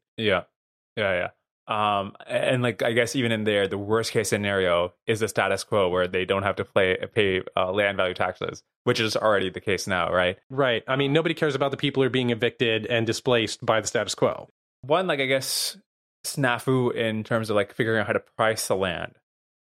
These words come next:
Speaker 1: is by the time that a land value tax is passed, it'll have been, like, years after there's political talk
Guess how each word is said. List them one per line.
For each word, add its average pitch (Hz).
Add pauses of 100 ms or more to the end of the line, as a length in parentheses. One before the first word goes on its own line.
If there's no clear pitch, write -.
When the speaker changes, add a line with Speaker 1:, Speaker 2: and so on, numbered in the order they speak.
(140)
Speaker 1:
is 110 (420)
by 139
the 135
time 151
that 135
a 120
land 117
value 117
tax 117
is 117
passed, -
it'll 113
have 113
been, 113
like, 107
years 113
after 107
there's 104
political 120
talk 95